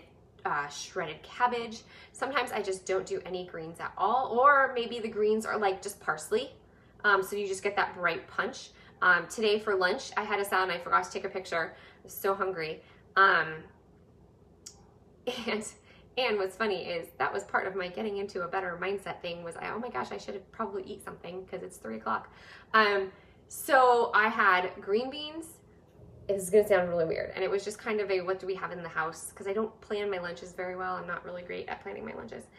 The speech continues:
Um, it was green beans, cilantro, um, tuna, a dollop of, uh, that kale,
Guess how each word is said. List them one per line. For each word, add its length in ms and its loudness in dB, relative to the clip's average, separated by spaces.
Um, 240 2
it 120 4
was 280 4
green 400 2
beans, 480 -6
cilantro, 1040 0
um, 520 -2
tuna, 580 0
a 180 6
dollop 440 6
of, 520 4
uh, 380 -10
that 200 -4
kale, 800 0